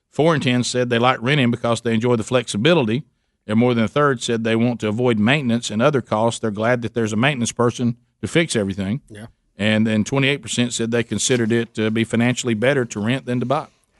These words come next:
Speaker 2: Well, he-, here's the thing. You, uh, several things you pointed to there, and, and normally this is how this would go. If you're still living at home and you are working, that means you can save money for that down payment.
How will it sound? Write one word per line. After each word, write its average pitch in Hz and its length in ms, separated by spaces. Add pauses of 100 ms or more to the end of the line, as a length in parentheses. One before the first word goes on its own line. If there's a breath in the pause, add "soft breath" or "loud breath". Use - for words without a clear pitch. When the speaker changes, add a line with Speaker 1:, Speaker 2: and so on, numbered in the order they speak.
(340)
Speaker 2:
Well, 170 300
he-, 214 260
here's 196 360
the 123 80
thing. 104 420
You, 127 400
uh, 113 260
several 165 420
things 143 320
you 113 60
pointed 113 340
to 95 140
there, 92 280
and, 107 380
and 113 220
normally 151 400
this 135 200
is 113 120
how 113 180
this 107 180
would 107 140
go. 143 340 (380 soft breath)
If 123 160
you're 139 220
still 160 260
living 175 320
at 208 100
home 139 440 (240)
and 117 160
you 120 120
are 113 80
working, 139 640 (100)
that 117 160
means 131 200
you 143 60
can - 160
save 143 380
money 139 340
for 123 240
that 113 180
down 110 220
payment. 92 360